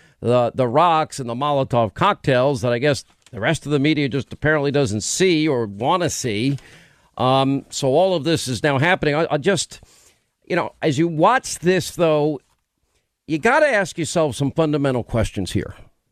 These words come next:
And I, and this is serious. Okay. I never thought we'd ever discuss defunding the police. What defunding the police would mean is you don't have police. And then when you ask these geniuses in the city council,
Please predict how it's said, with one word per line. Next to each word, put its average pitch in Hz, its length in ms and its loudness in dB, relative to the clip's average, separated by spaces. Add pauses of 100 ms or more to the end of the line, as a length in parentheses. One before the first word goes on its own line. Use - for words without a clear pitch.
And 135 120 -2
I, 165 80 0
and 143 440 -6
this 196 160 2
is 190 120 -2
serious. - 560 -2 (160)
Okay. 120 320 -6 (680)
I 180 160 4
never 190 320 2
thought 165 380 2
we'd 156 140 2
ever 135 260 0 (280)
discuss - 680 -2 (840)
defunding 160 840 0 (180)
the 147 120 0
police. 190 400 2 (100)
What 147 300 -6
defunding 247 580 0
the 185 80 -2
police 175 400 -2
would 165 100 0
mean 240 300 2
is 156 340 -2 (120)
you 160 180 -2
don't 165 220 2
have 214 400 0
police. - 600 0 (540)
And 156 160 2
then 175 120 4
when 175 100 0
you 156 80 0
ask 180 320 0
these 143 200 0
geniuses 147 720 0
in 147 100 2
the 120 100 0
city 160 240 0
council, 151 640 0